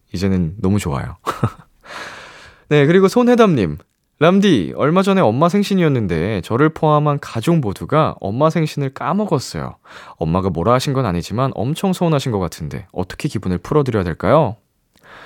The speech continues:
음, 사실은 뭐 선물을 바라신 건 당연히 아니시겠지만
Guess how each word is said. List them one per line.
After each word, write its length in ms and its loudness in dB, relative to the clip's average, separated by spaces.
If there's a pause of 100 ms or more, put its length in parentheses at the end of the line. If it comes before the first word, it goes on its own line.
(640)
음, 760 -4 (2500)
사실은 460 4
뭐 460 2 (320)
선물을 640 2
바라신 440 -2
건 160 -4
당연히 320 -6
아니시겠지만 1040 -8